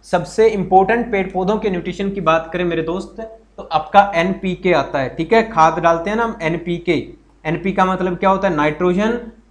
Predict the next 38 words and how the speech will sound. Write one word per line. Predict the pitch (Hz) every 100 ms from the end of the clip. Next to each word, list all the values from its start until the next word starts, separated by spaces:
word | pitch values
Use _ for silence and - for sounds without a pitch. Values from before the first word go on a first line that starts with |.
| _ 156
phosphorus, | 156 156 - 202 214 220 220 - -
potassium, | 175 185 190 - 180 123 - - _ -
ये | 180
सबसे | 196 185 190
ज़्यादा | 180 170 160
जरूरी | 156 147 143
होता | 143 135
है। | 135 - _ _
उसके | 156 - 202
बाद | 196 185
प्यारे | 196 196
बच्चों | 196 196 208
मैग्नीशियम | 165 156 165 180 - 196 147
पत्तियों | 160 156 190
के | 185
अंदर | 175 175
पाया | 175 170
जाता | 170 170 180
है। | 175 196 214 - _ _
ठीक | 185 226
है, | 214 - - - -
क्लोरोफिल | 170 190 220 220 233
के | 220
अंदर | 214 196
पूछे | 190 196 196
कौन | 196 185 180
सा | 190
तत्व | 185 180 185
पाया | 180 170
जाता | 165 165 170
है | 180
तो | 190
मैग्नीशियम | 151 139 147 147 160
पाया | 151 139
जाता | 135 131 131
है |
प्यारे | 135 131
बच्चों, | 127 120 127